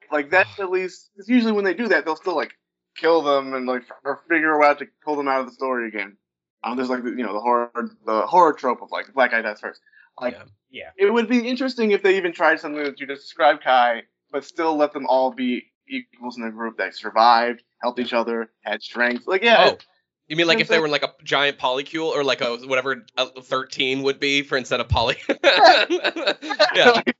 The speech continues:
Speaker 1: I,
Speaker 2: Yeah.
Speaker 1: let them survive, let them thrive. Yeah,
Speaker 2: Yeah.
Speaker 1: I, I think, yeah, I hope,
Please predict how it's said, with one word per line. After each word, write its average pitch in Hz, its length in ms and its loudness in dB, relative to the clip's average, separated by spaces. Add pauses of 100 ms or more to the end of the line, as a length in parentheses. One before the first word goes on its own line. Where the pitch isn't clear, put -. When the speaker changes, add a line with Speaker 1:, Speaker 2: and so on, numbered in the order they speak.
(140)
Speaker 1:
I, 269 160 8 (500)
Speaker 2:
Yeah. 208 80 2
Speaker 1:
let 285 160 6
them 320 160 0 (300)
survive, 208 500 6
let 196 140 -2
them 160 220 -10
thrive. 170 600 4
Yeah, 294 220 4
Speaker 2:
Yeah. 156 220 2
Speaker 1:
I, 214 220 4 (440)
I 247 140 4
think, 220 380 -4
yeah, 143 320 -4
I 175 200 0
hope, 190 320 -8